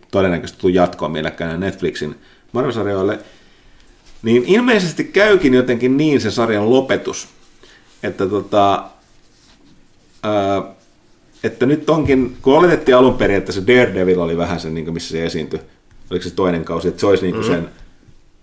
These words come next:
Speaker 1: semisyntytarina ton Punisherin. Sitten odotettiin, että se, niin kuin, me puhutaan sit sarjakuva Punisherista, se on siinä ykkösessä mukana. Ei, okei, oletettiin, että se on ykkösessä, se ei. Et,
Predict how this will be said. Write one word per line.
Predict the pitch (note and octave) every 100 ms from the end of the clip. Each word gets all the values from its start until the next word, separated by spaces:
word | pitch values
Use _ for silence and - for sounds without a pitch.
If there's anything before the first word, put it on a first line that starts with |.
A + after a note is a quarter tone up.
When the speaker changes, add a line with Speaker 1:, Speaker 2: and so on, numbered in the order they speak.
| -
Speaker 1:
semisyntytarina | - G2 F#2+ A2 A2 B2 B2+ B2+ A#2
ton | A#2
Punisherin. | A2+ A2 A2+ A#2 A2+ G2
Sitten | B2 B2
odotettiin, | B2 A2+ - A2
että | G2
se, | G#2+ F#2 -
niin | F#2+
kuin, | G#2 G2 - - - -
me | G#2
puhutaan | G2+ G#2+ G#2+ G2+
sit | A2+
sarjakuva | C3+ A#2+ - F#2
Punisherista, | - F#2+ F#2 F2 F2+ -
se |
on | A#2
siinä | G2+ G#2+
ykkösessä | B2 B2 F2+ D#2
mukana. | E2+ D2 E2+ -
Ei, | A2 F#2
okei, | F#2 F#2
oletettiin, | G2+ G#2 F#2+ -
että | F#2
se | G#2+
on |
ykkösessä, | B2+ C3 G#2 F2 -
se | - D#2+ -
ei. | A2 G2 D2 - - _ _ - - - - - - - -
Et, | F#2 F2 -